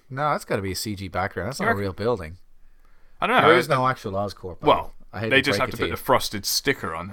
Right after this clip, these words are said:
Speaker 2: Uh,
Speaker 1: Yeah,
Speaker 2: it could
Speaker 1: no,
Speaker 2: be some kind
Speaker 1: yeah,
Speaker 2: of
Speaker 1: like,
Speaker 2: M I T building or something. Or
Speaker 1: it's definitely one of those sets, though.
Speaker 2: Oh, okay. Well, yeah, actually, they, yeah, they're, they're going way too far up as well.
Speaker 1: Yeah. And
Speaker 2: Why,
Speaker 1: so,
Speaker 2: why do
Speaker 1: so
Speaker 2: you need a bloody, um, T V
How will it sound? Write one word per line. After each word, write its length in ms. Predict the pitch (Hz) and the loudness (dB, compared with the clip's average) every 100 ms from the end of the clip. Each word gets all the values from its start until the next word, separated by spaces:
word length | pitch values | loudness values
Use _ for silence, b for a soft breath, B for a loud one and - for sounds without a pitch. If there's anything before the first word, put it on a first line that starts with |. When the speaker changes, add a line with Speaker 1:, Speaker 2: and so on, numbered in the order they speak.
| - | -2
Speaker 2:
Uh, 100 | 104 | 4
Speaker 1:
Yeah, 140 | 160 | 6
Speaker 2:
it 60 | 117 | 6
could 180 | 156 170 | 2 4
Speaker 1:
no, 140 | 165 | 6
Speaker 2:
be 40 | |
some 140 | 123 117 | 6 4
kind 180 | 113 160 | 2 4
Speaker 1:
yeah, 100 | 139 | 6
Speaker 2:
of 40 | |
Speaker 1:
like, 60 | 139 | 6
Speaker 2:
M 60 | |
I 180 | 113 107 | 6 4
T 340 | 104 - 117 117 | 0 -6 -10 -6
building 360 | 104 92 95 | -4 -2 -4
or 80 | 95 | -6
something. 360 | - - 104 104 | -10 -10 -10 -8
Or 200 | 87 - | -10 -2
Speaker 1:
it's 180 | 151 - | 0 2
definitely 320 | 185 185 175 | 0 0 0
one 160 | 156 143 | 0 2
of 40 | |
those 120 | 127 | 2
sets, 360 | - 139 147 - | 2 2 0 0
though. 260 | - 87 85 - - - | -6 -8 -10 -16 -20 -8
Speaker 2:
Oh, 180 | - 139 | 2 4
okay. 200 | 196 113 - b b b b b - | 4 -2 -8 b b b b b 2
Well, 140 | 120 | 4
yeah, 80 | 98 | 4
actually, 180 | - 87 | 2 -6
they, 120 | 87 | -10
yeah, 180 | 87 85 | -10 -8
they're, 140 | 101 | -8
they're 200 | 113 107 - | -8 -10 -10
going 240 | 90 85 | -10 -8
way 120 | 82 | -10
too 160 | 92 - | -10 -12
far 300 | - 85 76 | -14 -14 -10
up 80 | - | -10
as 120 | 76 | -10
well. 180 | 82 98 - | -12 -14 -14
Speaker 1:
Yeah. 120 | 92 - - - - _ - - - - - - - | -14 -18 -20 -20 -20 _ -20 -20 -20 -20 -20 -20 -12
And 240 | 98 98 - - | -10 -10 -12 0
Speaker 2:
Why, 100 | 190 | 2
Speaker 1:
so, 140 | 117 | 2
Speaker 2:
why 220 | 120 202 254 | 2 2 2
do 40 | |
Speaker 1:
so 80 | 240 | 2
Speaker 2:
you 60 | 220 | 0
need 260 | 190 185 - | 0 -2 -4
a 100 | 147 | -2
bloody, 460 | 147 143 135 127 | 0 0 -4 -2
um, 340 | 120 113 107 104 | 0 0 -4 -8
T 220 | - 135 | -6 -6
V 320 | 117 170 113 | -4 -6 -6